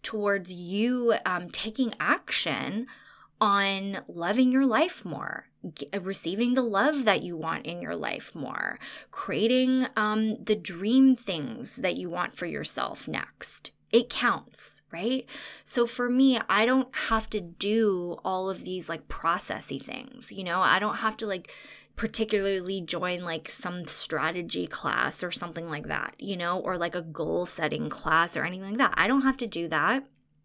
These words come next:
because I know that what really matters is the embodiment piece. Where is my inner state, right? The inner state is what creates, <laughs> right? The inner state is what creates, and our inner state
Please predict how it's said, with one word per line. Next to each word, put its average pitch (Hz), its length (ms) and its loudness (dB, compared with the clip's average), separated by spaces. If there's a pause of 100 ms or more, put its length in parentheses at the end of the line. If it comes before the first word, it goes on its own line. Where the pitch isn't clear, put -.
because 196 680 2 (160)
I 190 200 6
know 170 540 0
that 160 340 2
what 180 180 -4
really 180 280 2
matters 185 640 2
is 170 220 -4
the 170 140 -4
embodiment 165 500 -4
piece. - 520 -6
Where 170 280 -4
is 185 160 -2
my 196 100 -4
inner 175 260 -6
state, - 420 -2 (300)
right? 185 420 -2 (500)
The 202 180 -6
inner 262 300 4
state 208 600 2
is 175 180 -4
what 165 420 -4
creates, - 840 -6 (100)
<laughs> 233 100 6
right? 240 520 10
The 185 140 -4
inner 185 380 -4
state 180 500 -4
is 160 140 -10
what 160 200 -10
creates, - 500 -10
and 151 100 -8
our 156 160 -10
inner 165 240 -8
state 233 680 2